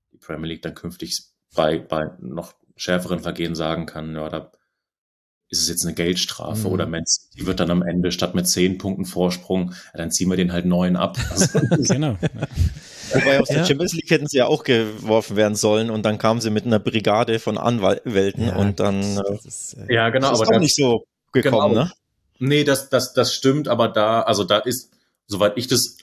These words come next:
Speaker 1: einschätzen kann, sind die Regeln ja unterschiedlich und die Sachen der Champions League, hieß es dann, konnte halt nicht, ähm, established werden, weil, ähm, verjährt.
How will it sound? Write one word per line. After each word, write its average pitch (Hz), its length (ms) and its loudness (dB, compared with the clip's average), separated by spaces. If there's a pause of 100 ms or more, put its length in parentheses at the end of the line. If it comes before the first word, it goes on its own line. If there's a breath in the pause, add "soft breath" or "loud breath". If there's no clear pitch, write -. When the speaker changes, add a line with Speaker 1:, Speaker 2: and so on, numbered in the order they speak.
Speaker 1:
einschätzen 117 520 0
kann, 110 200 2
sind 98 300 -2
die 104 80 2
Regeln 110 420 2
ja 113 120 2
unterschiedlich 117 680 -2
und 104 140 -6
die 95 80 -4
Sachen 98 400 -2
der 90 160 0
Champions 98 400 -4
League, 98 140 -10
hieß 98 160 -16
es - 100 -6
dann, 95 200 -4
konnte 95 380 -4
halt 92 160 -4
nicht, 95 380 -6
ähm, 90 280 -2
established - 560 -2
werden, 95 360 -2
weil, 92 400 0 (540 soft breath)
ähm, 90 460 0 (300)
verjährt. 95 720 0